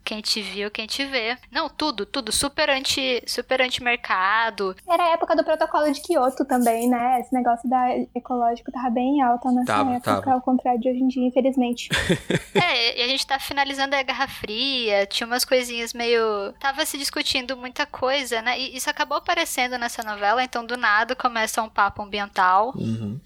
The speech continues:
Speaker 1: de preservação à natureza, de gente que queria comprar as propriedades e a pousada lá do personagem principal pra fazer um hotel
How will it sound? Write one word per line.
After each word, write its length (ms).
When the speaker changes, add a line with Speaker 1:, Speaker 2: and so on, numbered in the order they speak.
Speaker 1:
de 100
preservação 500
à 40
natureza, 1040
de 160
gente 300
que 140
queria 320
comprar 400
as 100
propriedades 920
e 60
a 80
pousada 680
lá 160
do 120
personagem 500
principal 840
pra 140
fazer 220
um 80
hotel 920